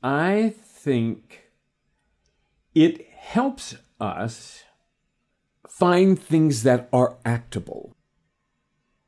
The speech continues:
Here's what we do that's dangerous. The play takes place in New York. It's in the year twenty twenty-four, and I'm playing a young actor. And so your immediately,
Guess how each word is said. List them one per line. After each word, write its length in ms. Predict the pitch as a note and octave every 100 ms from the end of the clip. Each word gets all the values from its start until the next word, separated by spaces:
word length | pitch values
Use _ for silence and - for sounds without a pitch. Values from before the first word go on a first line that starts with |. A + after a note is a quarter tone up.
| _
Here's 580 | - - B3+ D4 D4 -
what 160 | A3+
we 120 | D#3 D#3
do 280 | A#2+ C3+
that's 260 | B2 A2+ -
dangerous. 760 | F2 A2+ G#2 G#2 F#2 F2+ - -
The 120 | A#2
play 280 | C#3+ E3+ F3
takes 300 | D3 A#2 -
place 380 | C#3+ D3 D#3
in 120 | G3 F3+
New 80 |
York. 640 | D3 A2 A#2 D#3 D#3 - -
It's 320 | F#2 - -
in 280 | A#2 A#2 A#2
the 60 |
year 340 | A2 B2 C#3+ C3+
twenty 340 | - D#3 F3
twenty-four, 1300 | C#3+ B2+ C3 A#2+ A2 - D#3+ E3 D#3+ D#3 D3+ D3 C#3 - - - - _
and 960 | B2 A#2 A2+ A2+ A2+ A2 A2 G#2+ G2 - -
I'm 340 | A2 A2 G#2
playing 360 | - A#2 C#3 C#3
a 40 |
young 300 | B2+ A#2 A#2
actor. 560 | G2 F#2+ - - - - _ _ - _ _ _ _ _ _ -
And 260 | A#2 A#2
so 300 | A2+ - A#2+
your 260 | A#2+ A#2+ A#2
immediately, 840 | A#2 A#2 B2 B2+ B2 - A#2+ A2+